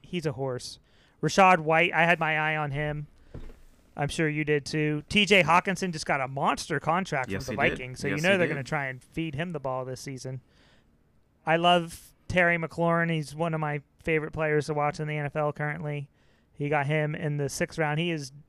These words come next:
Speaker 1: banged up, though, with a, a reported turf toe.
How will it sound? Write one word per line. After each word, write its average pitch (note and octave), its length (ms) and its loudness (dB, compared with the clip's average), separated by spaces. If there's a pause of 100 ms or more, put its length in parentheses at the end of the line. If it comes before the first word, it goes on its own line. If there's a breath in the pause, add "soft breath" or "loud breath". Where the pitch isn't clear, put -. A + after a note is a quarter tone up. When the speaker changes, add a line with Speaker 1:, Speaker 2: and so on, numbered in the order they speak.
(340)
Speaker 1:
banged D3+ 400 -4
up, D3+ 200 -2
though, D3 360 0
with D3 460 -2
a, - 80 -12 (240)
a C#3+ 40 -4
reported C#3+ 540 -4
turf E3+ 300 0
toe. D#3 400 -2